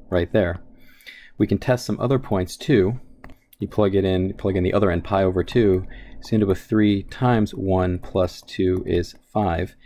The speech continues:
And that right there is the x value of that point. And then y pi over two is gonna be three cosine pi over two minus one. Cosine of pi over two is zero, so zero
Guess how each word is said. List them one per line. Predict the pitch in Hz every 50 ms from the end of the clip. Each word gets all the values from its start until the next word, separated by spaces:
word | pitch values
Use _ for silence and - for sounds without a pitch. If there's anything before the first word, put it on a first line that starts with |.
| - - - - - - -
And | 98 104
that | 110 127 -
right | 117 104 104
there | - 113 104
is | - - -
the | - - -
x | - 95 98 - -
value | 104 101 98 95 92 90
of | -
that | 87 104 117 - - -
point. | - 90 - - - - - - _ _ _ _ _ _ _ _ _ _ _ _ _ _ _ - -
And | - 98
then | 95 90 95
y | 95 92 95 95 92 92 92 90 90 - - - - - -
pi | - - 101 98 95 92 92 95 110 - -
over | - 104 101 95 101 95
two | 87 - - - 92 92 92 92 98 92 - - - - - -
is | -
gonna | - 98 95
be | 92 92
three | - - - 101 95 92 92 92 92 101 - - - -
cosine | - - - - 110 117 120 - - 107 98 92 92 95 101 - -
pi | - - - 95 95 92 92 92 92 95 92 - - - 107 107 107 107 104
over | 98 95 98 98
two | 92 - - - 101 95 95 90 92 92 - - - -
minus | 95 90 92 95 107 110 - -
one. | 117 117 127 135 135 131 - - - - - - - - - - _ -
Cosine | 104 95 - - 98 92
of | 90
pi | -
over | 92 92
two | 90 - 92
is | 92 90
zero, | 95 104 101 101 101
so | - 92 90
zero | 92 98 95 95 95 95 92 92 90 -